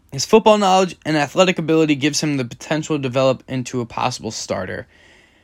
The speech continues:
I don't know about Brian Poole and what he's gonna be doing. I don't know if the Jets are gonna re-sign him.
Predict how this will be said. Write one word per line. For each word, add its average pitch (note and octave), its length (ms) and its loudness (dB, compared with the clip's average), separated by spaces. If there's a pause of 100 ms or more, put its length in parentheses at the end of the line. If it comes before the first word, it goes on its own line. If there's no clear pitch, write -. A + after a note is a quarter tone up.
(320)
I C#3+ 80 2
don't F3 420 4
know E3+ 640 6 (760)
about C#3+ 340 2
Brian D3+ 300 2
Poole D#3+ 320 0
and C#3 160 -2
what - 140 -4
he's D3 260 -4
gonna F3+ 180 0
be F3 140 -2
doing. F#3 340 2
I C#3+ 100 0
don't D#3+ 120 4
know D#3 100 6
if C#3+ 80 -2
the D3 80 -4
Jets C#3+ 300 0
are D#3+ 40 0
gonna C3+ 200 0
re-sign B2+ 560 2
him. D#3 400 2